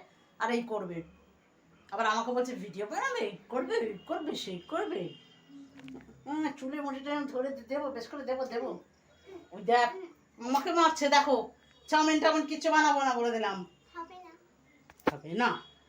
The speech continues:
Speaker 1: তো দেখো, ওর জন্য চাউমিন বানাচ্ছি, ও খাবে, আমিও খাবো। ও কিচ্ছু নেয় নাই, চাউমিনের মধ্যে প্লেন, আহ,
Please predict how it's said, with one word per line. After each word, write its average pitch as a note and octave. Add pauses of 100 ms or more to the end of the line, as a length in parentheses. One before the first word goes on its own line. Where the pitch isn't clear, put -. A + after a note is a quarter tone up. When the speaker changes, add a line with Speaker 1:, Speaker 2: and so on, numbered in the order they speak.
(580)
Speaker 1:
তো A#3+
দেখো, C4
ওর C#4
জন্য C4+
চাউমিন B3
বানাচ্ছি, A#3
ও A3+
খাবে, B3
আমিও G3+
খাবো। B3+ (300)
ও G#3+
কিচ্ছু C4+
নেয় G#3
নাই, A#3+
চাউমিনের G#3
মধ্যে G#3+
প্লেন, A3+ (320)
আহ, F#3+